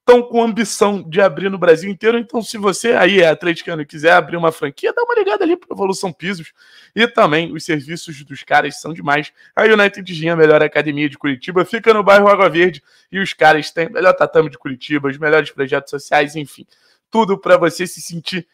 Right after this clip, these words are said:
em casa e fazer o seu treino da melhor maneira possível. Relembrando, um gol de Coelho,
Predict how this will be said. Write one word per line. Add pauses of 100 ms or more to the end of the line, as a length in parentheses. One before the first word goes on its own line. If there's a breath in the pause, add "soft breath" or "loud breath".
(140)
em
casa
e
fazer
o
seu
treino
da
melhor
maneira
possível.
Relembrando, (320 soft breath)
um
gol
de
Coelho,